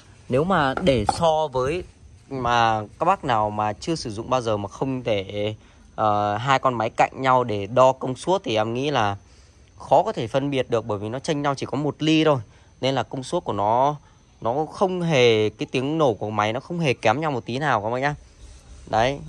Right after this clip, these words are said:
nên là các bác hoàn toàn yên tâm. Còn nếu mà để mà so sánh cũng như là nhìn thì hoàn toàn giống nhau, đúng không các bác? Đấy, con Estin không một bảy.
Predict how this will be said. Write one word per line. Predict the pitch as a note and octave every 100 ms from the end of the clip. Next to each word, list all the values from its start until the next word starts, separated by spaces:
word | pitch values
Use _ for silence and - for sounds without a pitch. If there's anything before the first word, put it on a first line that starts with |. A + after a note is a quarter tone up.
| -
nên | A#2+
là | A2+
các | G#2 C3+
bác | D3
hoàn | B2+
toàn | A2+ A2+
yên | B2+
tâm. | D3 C3
Còn | A#2 G#2+ G#2 - - - -
nếu | B2
mà | E3
để | D3+ G#2 G2+
mà | A2
so | A2 D3 C3+
sánh | - A2+
cũng | C3+
như | D#3 C#3
là | A#2
nhìn | A#2 A#2 G#2+
thì | A#2
hoàn | A#2 C#3
toàn | B2+ B2
giống | A2+ C#3
nhau, | C#3+ B2+
đúng | B2+
không | C#3+ B2
các | C3+
bác? | C#3+ - - - - - - - - - -
Đấy, | A#2+ C3 -
con | - A#2
Estin | - - - C#3 A#2+ A#2 A#2 A#2+
không | - D3+ C#3
một | A#2
bảy. | - A#2